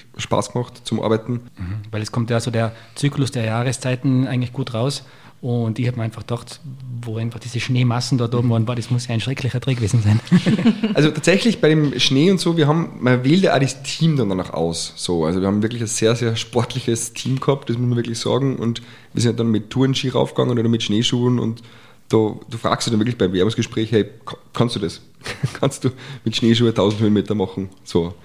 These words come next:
Speaker 1: Und so haben wir dann das Team ausgewählt und das war dann wirklich, die Leute haben sich gefreut. Also es war wirklich eher so,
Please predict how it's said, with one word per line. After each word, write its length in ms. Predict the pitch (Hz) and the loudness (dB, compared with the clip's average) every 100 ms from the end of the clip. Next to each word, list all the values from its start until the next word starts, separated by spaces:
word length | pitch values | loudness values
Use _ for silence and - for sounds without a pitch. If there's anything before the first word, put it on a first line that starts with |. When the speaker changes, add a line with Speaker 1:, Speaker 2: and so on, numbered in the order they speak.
| - - - - | -20 -20 -20 -4
Speaker 1:
Und 320 | - 104 95 | 0 2 0
so 220 | - 110 113 | -2 0 0
haben 80 | |
wir 40 | 107 | 0
dann 120 | 104 | 0
das 100 | 98 | -2
Team 200 | - 113 | -2 0
ausgewählt 380 | - 113 - 123 | 0 0 2 2
und 120 | 120 | 0
das 140 | 110 110 | -2 -2
war 80 | |
dann 100 | 110 | -2
wirklich, 240 | 113 113 - | -2 -4 -2
die 80 | 113 | 2
Leute 260 | 95 107 | 4 4
haben 40 | 120 | 2
sich 140 | 113 | 0
gefreut. 360 | - 107 117 - | 2 4 4 4
Also 140 | 90 | 0
es 60 | 98 | 0
war 80 | |
wirklich 260 | 107 110 110 | 0 -2 0
eher 160 | 117 117 | 2 4
so, 320 | 110 107 | 4 4